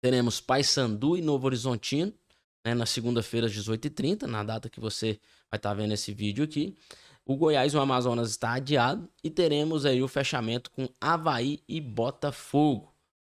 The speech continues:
Então o Avaí ainda não jogou essa rodada. Se o Avaí vencer, ele vai a vinte e sete pontos, né, e cola aqui de novo no pelotão do G quatro. Vale lembrar que o Avaí estava lá até esses dias. O Avaí chegou até a ser líder da Série B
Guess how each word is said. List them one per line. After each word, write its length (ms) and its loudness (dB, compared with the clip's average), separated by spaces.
Então 260 0
o 40 2
Avaí 380 4
ainda 260 0
não 180 0
jogou 340 0
essa 180 -2
rodada. 460 -2
Se 260 -4
o 60 0
Avaí 300 2
vencer, 680 -2
ele 160 -4
vai 220 0
a 60 -2
vinte 380 -6
e 60 -4
sete 360 -6
pontos, 460 -6
né, 100 -2
e 60 -2
cola 400 2
aqui 340 -6
de 160 2
novo 540 2
no 160 -2
pelotão 680 0
do 240 -4
G 320 -4
quatro. 460 -4
Vale 180 -2
lembrar 380 -2
que 120 -8
o 120 -2
Avaí 340 2
estava 360 -4
lá 240 -2
até 340 -2
esses 320 0
dias. 280 2
O 60 -2
Avaí 260 -4
chegou 280 -2
até 300 -2
a 80 -6
ser 380 2
líder 520 0
da 160 -2
Série 340 0
B 260 -4